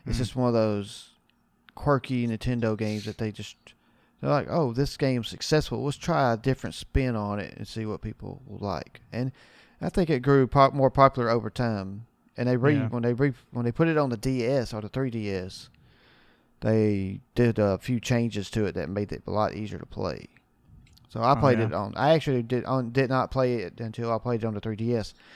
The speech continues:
Speaker 1: and I really had a good time with it, and the story and everything's really fun.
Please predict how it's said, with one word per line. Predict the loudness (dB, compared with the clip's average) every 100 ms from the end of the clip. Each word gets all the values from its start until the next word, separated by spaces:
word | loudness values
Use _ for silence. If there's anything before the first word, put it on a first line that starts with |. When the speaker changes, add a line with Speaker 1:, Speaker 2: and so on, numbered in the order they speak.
| -12
Speaker 1:
and | 0 4
I |
really | 4 4 4 4
had | 4 2
a | -2
good | -4
time | 0 0
with | -2 -4
it, | -6
and | -8
the |
story | -6 -2 -2 -2
and | -4 -6 -8
everything's | -8 -8 -10 -8
really | -10 -10
fun. | -6 -6 -6